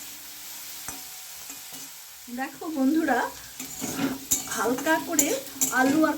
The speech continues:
কড়াইশুঁটিটাকে আমি দু মিনিট ভেজে নিয়েছি। দেখো আলু আমার বেশ নরম হয়ে গেছে আর কড়াইশুঁটি তো ভাজা হয়েই গেছে। এবার আমি এখানে দুটো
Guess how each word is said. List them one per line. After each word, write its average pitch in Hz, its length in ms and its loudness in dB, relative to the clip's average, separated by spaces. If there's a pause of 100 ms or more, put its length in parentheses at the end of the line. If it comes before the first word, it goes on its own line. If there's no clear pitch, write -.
কড়াইশুঁটিটাকে 285 880 0
আমি 262 180 4
দু 247 220 2
মিনিট 262 380 10
ভেজে 220 320 4
নিয়েছি। 254 380 6
দেখো 240 320 0
আলু 233 320 2
আমার 247 240 4
বেশ 240 280 2
নরম 220 300 4
হয়ে 247 220 4
গেছে 220 340 -2
আর 302 200 0
কড়াইশুঁটি 220 540 -2
তো 269 200 0 (360)
ভাজা 220 320 4
হয়েই 226 440 6
গেছে। 208 320 -2 (600)
এবার 226 300 4 (600)
আমি 233 260 6 (160)
এখানে 262 340 6
দুটো 254 280 -2